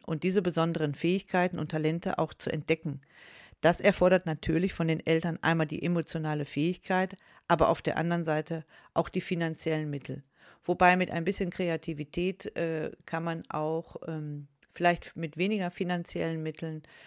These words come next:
ähm, da entsprechend unterstützen durch Vereine, Vereine oder entsprechende musikalische Programme, die von Schulen oder auch von den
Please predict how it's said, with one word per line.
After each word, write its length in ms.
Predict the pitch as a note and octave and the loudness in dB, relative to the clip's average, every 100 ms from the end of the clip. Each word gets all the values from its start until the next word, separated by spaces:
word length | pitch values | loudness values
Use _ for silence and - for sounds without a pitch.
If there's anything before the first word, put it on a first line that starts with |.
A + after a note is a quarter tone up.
| - _ - | -20 _ -10
ähm, 400 | F3 D#3 D3+ D3+ | -6 -4 -6 -4
da 160 | D#3 D#3 | 2 2
entsprechend 580 | - D#3+ - D3+ D#3+ - | 2 -4 -4 -4 -4 -6
unterstützen 800 | D#3 D3+ - D3 - D#3+ D#3 D3+ | -4 -4 -6 -12 -10 -8 -8 -6
durch 240 | D3 D3+ - | -4 -4 -4
Vereine, 580 | D3+ D#3 D3+ D#3 C#3+ - | -4 -2 -2 -2 -6 -10
Vereine 640 | - - E3 E3 E3 D#3 - | -2 0 2 2 2 0 0
oder 520 | D#3 D3 C#3+ C#3+ C#3 - - - _ | -2 0 0 0 -6 -14 -20 -20 _
entsprechende 640 | - D#3+ - E3 - D#3+ D#3 | -6 -6 -4 -4 -4 -4 -2
musikalische 720 | D3+ D#3+ D3+ D#3 D3+ D#3 D#3+ | -2 -4 -2 0 0 0 -4
Programme, 520 | - D3+ D3 E3 E3+ | -4 -4 -2 0 0
die 100 | D#3+ | -2
von 200 | - D#3+ | -4 -4
Schulen 520 | - F3 E3+ E3+ E3+ | -2 0 2 2 0
oder 320 | - E3 D3+ - | -2 0 2 0
auch 80 | D3+ | -2
von 200 | D#3 D#3 | -4 -2
den 220 | D3+ | -4